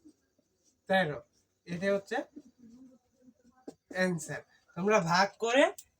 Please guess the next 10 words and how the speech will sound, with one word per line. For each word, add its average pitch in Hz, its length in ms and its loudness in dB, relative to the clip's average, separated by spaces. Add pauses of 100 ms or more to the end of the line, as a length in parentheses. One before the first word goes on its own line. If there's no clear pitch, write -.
(340)
এভাবে 208 280 6
অ্যান্সার 190 280 4
লিখতে 175 300 -4
পারবা, 196 300 4 (180)
না 202 180 4
পারলে 208 300 0
এখানে 196 220 -6
অ্যান্সার 185 320 -4
দিলেও 208 360 0
হয়, 240 260 6